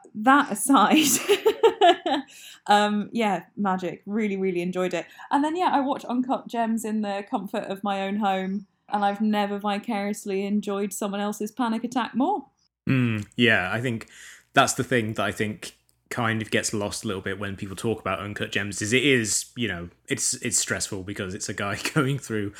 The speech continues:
Speaker 2: an absolute hellish couple of days, but it is also just, like, tremendously enjoyable to watch. Like, it moves at such a great pace. It's so funny.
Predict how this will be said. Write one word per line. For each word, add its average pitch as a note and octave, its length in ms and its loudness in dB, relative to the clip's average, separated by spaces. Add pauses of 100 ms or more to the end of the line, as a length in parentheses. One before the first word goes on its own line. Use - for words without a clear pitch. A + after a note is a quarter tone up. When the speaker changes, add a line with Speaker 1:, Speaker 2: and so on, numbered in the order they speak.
(260)
Speaker 2:
an A2 80 -4
absolute G#2+ 340 -4
hellish G#2 360 -4
couple - 240 -6
of F2 60 -12
days, F#2 500 -4 (360)
but G2 300 -2 (320)
it B2 140 2
is A#2+ 180 2
also G2+ 460 -2
just, - 200 -6
like, F#2 340 -8 (120)
tremendously G#2 880 -4
enjoyable F2+ 500 -6
to - 120 -14
watch. - 580 -10
Like, F2+ 240 -8
it G#2+ 140 -4
moves G2+ 340 -6
at F#2+ 80 -10
such G2 160 -12
a - 20 -12
great F#2+ 260 -6
pace. G2 300 -4
It's - 220 -4
so G#2 360 0
funny. F2+ 580 -8